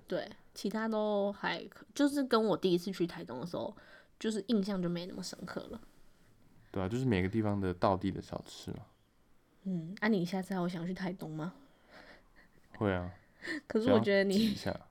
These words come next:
Speaker 1: <laughs> 你对台东已经有一种半放弃的感觉，<laughs> 因为去那边实在要太久了。那你下次要不要飞飞机？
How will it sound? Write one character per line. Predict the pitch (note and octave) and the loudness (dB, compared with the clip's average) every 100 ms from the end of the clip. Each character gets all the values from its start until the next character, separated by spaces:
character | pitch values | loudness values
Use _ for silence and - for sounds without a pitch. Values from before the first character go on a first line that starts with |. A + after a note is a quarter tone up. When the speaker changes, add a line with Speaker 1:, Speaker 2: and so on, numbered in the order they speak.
| - | -12
Speaker 1:
<laughs> | - D#4 C4 | -6 -4 2
你 | F#3+ | 4
对 | G#3 | 4
台 | A3+ G3+ | 4 4
东 | F3 F#3 | 4 2
已 | E3 | 2
经 | E3 | 2
有 | E3 D#3+ | 2 0
一 | |
种 | D#3 D#3+ F3+ - _ - - | 0 -2 -6 -12 _ -8 6
半 | F#3+ G3+ | 8 8
放 | A3+ G3+ | 6 4
弃 | F#3 - - | 0 -4 -2
的 | G#3 | 0
感 | - F#3+ G3+ | 2 2 0
觉， | - - G#3+ A3 B3+ - - - | -2 0 8 10 8 6 -12 -18
<laughs> | - - D5 C#5 - | -18 0 6 6 10
因 | D#4+ | 10
为 | E4+ E4 | 12 8
去 | - D4+ | 8 8
那 | D#4 | 8
边 | C#4+ | 6
实 | C#4 A3+ | 6 6
在 | A3+ | 8
要 | A#3 | 8
太 | B3+ A3+ | 6 4
久 | G#3 E3+ D#3 | 4 0 0
了。 | G3+ A#3 | -4 -4
那 | D4+ | 0
你 | D#4 | 2
下 | A#3 A3 | 4 6
次 | |
要 | G#3 | 6
不 | F3+ | 6
要 | F3 - | 6 2
飞 | F3 | 0
飞 | E3 D3 | 2 -2
机？ | F3 - - | -2 -8 -8